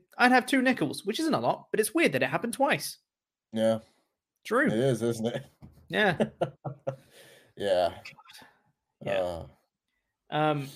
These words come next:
Speaker 1: and we'll do one more that was actually from yesterday's, um, stream, uh, the, uh, about the W W E releases.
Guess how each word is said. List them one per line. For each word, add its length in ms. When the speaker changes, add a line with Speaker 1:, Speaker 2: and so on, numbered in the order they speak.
Speaker 1:
and 120
we'll 100
do 180
one 280
more 280
that 100
was 80
actually 300
from 220
yesterday's, 920
um, 500
stream, 520
uh, 240
the, 460
uh, 300
about 160
the 80
W 220
W 220
E 40
releases. 640